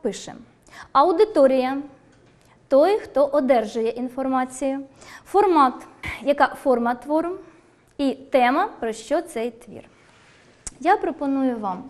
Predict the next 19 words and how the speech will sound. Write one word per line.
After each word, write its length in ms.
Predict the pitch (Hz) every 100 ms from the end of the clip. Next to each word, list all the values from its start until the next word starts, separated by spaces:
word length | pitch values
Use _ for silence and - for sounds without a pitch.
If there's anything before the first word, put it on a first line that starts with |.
| -
написати 600 | 262 247 262 349 403 294
текст. 420 | 254 226 214 - - - _ _ _
Ну, 120 | 415
раз 200 | 220 208
уже 180 | 214 220
у 80 | 214
нас 260 | 208 202
казка 400 | - 190 196 -
про 200 | 208 214
козаків, 540 | 214 214 208 208 349 415 - - - - -
то 200 | 330 302 - - _ _ _ -
ви 120 | 349
виберете 580 | 339 330 285 294 285 269
собі, 460 | - 254 330 453 - - -
хто 440 | - - 415 - 262
для 180 | 262 269
вас 240 | 277 269
буде 280 | 233 247 240
ближчий. 680 | 214 233 196 - - 185